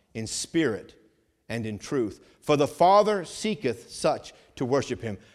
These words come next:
God is a spirit, and they that worship him, what? Must worship him in spirit and in truth. Now, the next passage is, well, we know the Messiah is coming, and he's gonna say, "Yep, that's me," right? And he's gonna save her. It's wonderful. But here's what I want you to notice.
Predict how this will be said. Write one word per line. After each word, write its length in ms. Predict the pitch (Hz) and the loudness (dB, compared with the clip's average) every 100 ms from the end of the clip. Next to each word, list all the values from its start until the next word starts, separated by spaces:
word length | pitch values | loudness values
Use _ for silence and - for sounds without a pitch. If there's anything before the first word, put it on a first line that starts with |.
| _ 110 | _ 2
God 360 | 151 170 226 226 | 6 6 6 4
is 160 | 170 | 2
a 80 | 165 | -2
spirit, 760 | - - - 196 143 95 - _ _ _ _ | -2 -10 -2 0 0 -2 -8 _ _ _ _
and 100 | 113 | -2
they 160 | 139 170 | 2 4
that 220 | 190 151 | 4 0
worship 420 | 151 170 190 180 | -2 -2 -2 -4
him, 240 | 180 180 160 | -4 -4 -8
what? 420 | 139 151 117 - - _ _ _ _ | 2 2 2 -2 -20 _ _ _ _
Must 220 | 120 110 | -8 -6
worship 360 | 127 131 - 143 | -4 -2 -2 -4
him 220 | 135 123 120 _ _ | -4 -4 -8 _ _
in 160 | 117 110 | -8 -6
spirit 640 | - - 143 147 160 - _ _ _ _ _ _ - | -10 -4 0 0 0 -8 _ _ _ _ _ _ -10
and 120 | 117 | -8
in 100 | 110 | -8
truth. 400 | - 117 92 - | -6 -6 -6 -6
Now, 120 | 135 139 | 0 2
the 100 | 143 | 4
next 240 | 180 - | 2 2
passage 340 | 160 135 131 | -2 0 -2
is, 180 | 131 123 - - _ | -2 -2 -6 -20 _
well, 140 | 123 | 0
we 100 | 127 | 2
know 120 | 160 175 | 2 2
the 60 | |
Messiah 340 | 123 - 175 135 | 0 0 0 0
is 80 | |
coming, 300 | - 113 120 | -2 -6 -4
and 80 | 117 | -6
he's 100 | 110 | -6
gonna 100 | 117 | -6
say, 120 | - | -4
"Yep, 340 | 101 131 - - | -2 -4 -4 -12
that's 180 | 110 - | -14 -10
me," 320 | 131 113 - _ _ _ _ _ | -10 -10 -16 _ _ _ _ _
right? 260 | 110 120 131 - | -4 -2 -4 -10
And 100 | 110 | -12
he's 80 | 110 | -6
gonna 140 | 123 | -6
save 260 | 110 139 107 | -4 -4 -4
her. 60 | 90 | -10
It's 100 | - | -10
wonderful. 460 | 123 101 - 92 - _ - | -8 -8 -12 -18 -20 _ -2
But 80 | 123 | 4
here's 160 | 190 | 4
what 100 | 190 | 6
I 60 | 175 | 4
want 240 | 165 170 | 2 0
you 60 | 160 | -2
to 100 | 147 | -2
notice. 380 | 139 104 92 | 0 -2 -6